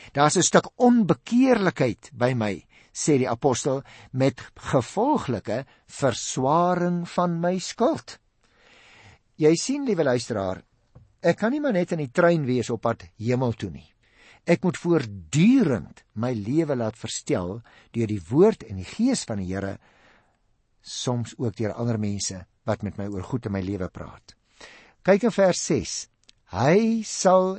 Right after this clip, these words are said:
elkeen vergeld volgens sy dade." Nou, liewe luisteraars, jy kan verkeerdelik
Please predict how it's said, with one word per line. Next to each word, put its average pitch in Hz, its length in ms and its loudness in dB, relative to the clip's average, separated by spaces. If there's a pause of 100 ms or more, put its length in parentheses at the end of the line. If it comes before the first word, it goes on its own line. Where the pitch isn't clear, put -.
elkeen 160 680 -2
vergeld 139 680 -4
volgens 135 680 -4
sy 147 520 0 (180)
dade." 117 880 0 (1200)
Nou, 135 360 0
liewe 147 220 0
luisteraars, 139 680 0
jy 123 280 -4
kan 175 360 -4
verkeerdelik 156 920 4